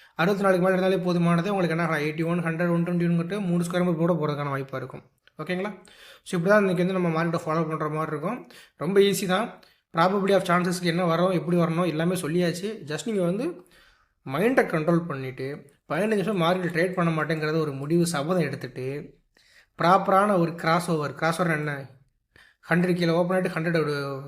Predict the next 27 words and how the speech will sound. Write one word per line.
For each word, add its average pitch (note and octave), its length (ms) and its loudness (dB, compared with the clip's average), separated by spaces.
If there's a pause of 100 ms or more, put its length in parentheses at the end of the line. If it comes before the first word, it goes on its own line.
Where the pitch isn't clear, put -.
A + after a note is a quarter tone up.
(100)
பிரேக் E3+ 140 2
அவுட் F3 180 -2
பண்றது. C3+ 400 -8
இது D3 160 -8
ஒரு C3+ 140 -6
போயிட்டு F#3 320 0
திரும்ப F3 240 0
வந்து F3 200 0
இப்படி E3 280 -4
போச்சுன்னா G3+ 160 -2
என்ட்ரி D3 160 -6
பாயிண்டா C3+ 220 -6
இருக்கும். B2+ 260 -12 (300)
அது G3 140 -2
ரொம்ப G#3 420 0
புல் A#3+ 180 0
பேக் A3+ 140 4
என்ட்ரிங்கிறது F#3 320 2
ரொம்ப E3+ 260 -2
பவர்ஃபுல்லா E3 300 -4
இருக்கும் C3 200 -10
எப்பவுமே. C3 220 -10 (400)
ஓகேங்களா? D#3+ 380 -8 (340)
அது F#3+ 200 4
போக G#3 160 4
நம்மளுக்கு F#3+ 140 4
தெரியும், F3 600 0